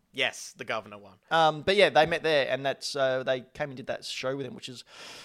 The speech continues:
Speaker 2: where I spent the night. Uh, not like that, but hung out with
Speaker 1: <laughs>
Speaker 2: Austin. I wish.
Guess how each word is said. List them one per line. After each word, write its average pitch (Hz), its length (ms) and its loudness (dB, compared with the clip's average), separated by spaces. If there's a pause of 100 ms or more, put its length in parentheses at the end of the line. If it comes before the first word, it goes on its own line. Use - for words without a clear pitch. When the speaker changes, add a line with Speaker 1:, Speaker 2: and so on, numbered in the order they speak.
(220)
Speaker 2:
where 131 100 -6
I 120 60 -4
spent - 260 -4
the 139 60 -10
night. 143 420 -4
Uh, 143 260 0
not 135 200 -4
like 139 140 -2
that, 123 280 0
but 175 200 2
hung 160 260 2
out 120 180 4
with 135 140 4 (100)
Speaker 1:
<laughs> - 60 -16
Speaker 2:
Austin. 143 300 0 (100)
I 135 160 -4
wish. 123 320 -8